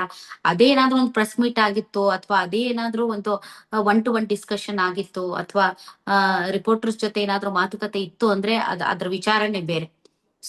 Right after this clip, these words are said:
So ಹೀಗಾಗಿ ನಾನು ಸುಮ್ಮನಾದೆ ಆ ಕ್ಷಣಕ್ಕೆ ಮಾತ್ರ. But ಎಲ್ಲರೂ ಈ ಪ್ರಶ್ನೆನ ತುಂಬಾ ಕೇಳ್ತಾ ಇದ್ರು, and ಎಲ್ಲರೂ ಒಂದ್ ಸ್ವಲ್ಪ, ಆ, ಅದ್ರ ಬಗ್ಗೆ ಬೇಜಾರ್ ಮಾಡ್ಕೋಬೇಡಿ, ಬೇಜಾರ್ ಮಾಡ್ಕೋಬೇಡಿ ಅಂತ. ನನ್, ನನ್ ಜೀವನದಲ್ಲಿ ನಾನು ಎಂತೆಂಥ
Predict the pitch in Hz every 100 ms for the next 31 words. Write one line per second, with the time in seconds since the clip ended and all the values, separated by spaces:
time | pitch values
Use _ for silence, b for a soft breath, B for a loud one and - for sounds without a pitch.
0 | - 262 247 240 294 349 370 381 277 277
1 | 269 240 202 - _ - - 294 370 330
2 | 220 208 190 285 _ _ - 208 262 -
3 | 208 190 - 185 160 147 - - _ _
4 | _ _ 285 311 262 277 302 294 233 233
5 | - 247 240 226 214 214 202 185 180 180
6 | 170 214 269 262 262 254 B B 254 277
7 | 285 269 254 254 294 302 302 285 277 B
8 | B 285 269 262 254 262 240 254 226 226
9 | 240 214 196 - 190 175 175 175 175 165
10 | _ - 208 214 202 185 175 185 175 165
11 | 156 151 151 - - 196 202 202 196 185
12 | 202 233 240 247 220 202 190 190 208